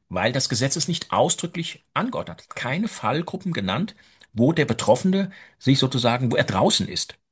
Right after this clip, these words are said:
von dieser verurteilungsunabhängigen Einziehung. Und wenn man dann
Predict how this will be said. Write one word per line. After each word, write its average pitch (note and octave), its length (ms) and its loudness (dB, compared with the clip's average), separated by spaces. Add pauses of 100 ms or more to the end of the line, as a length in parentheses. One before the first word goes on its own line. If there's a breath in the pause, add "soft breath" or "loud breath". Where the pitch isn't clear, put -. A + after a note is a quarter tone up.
(120)
von G#2+ 180 -2
dieser F#2+ 260 -4
verurteilungsunabhängigen G2+ 1400 -2
Einziehung. D#3 540 0 (340 soft breath)
Und A#2 160 0
wenn B2+ 100 4
man C3 140 4
dann C3 380 0